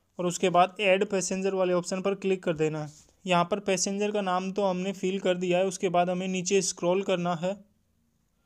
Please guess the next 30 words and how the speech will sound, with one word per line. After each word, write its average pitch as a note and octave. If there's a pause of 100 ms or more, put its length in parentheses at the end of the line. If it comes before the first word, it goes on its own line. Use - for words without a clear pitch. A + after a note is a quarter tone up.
(680)
और F3+
यहाँ E3
पर F#3+
हमें F#3+
एड्रेस F3+
मेंशन F3+
करना D#3+
है। C#3+ (1040)
इसके F3+
बाद F3+
आपका F#3
ट्रैवल F3+
इंश्योरेंस F#3+
मैं F#3+
नो F3
पे F#3+
क्लिक F3+
कर F3+
देता E3+
हूँ G3+ (460)
और F3
हमें F3+
रिव्यू F#3
जर्नी F#3+
डिटेल्स F3+
पर G3+
क्लिक G#3
कर F#3
देना D#3
है। D3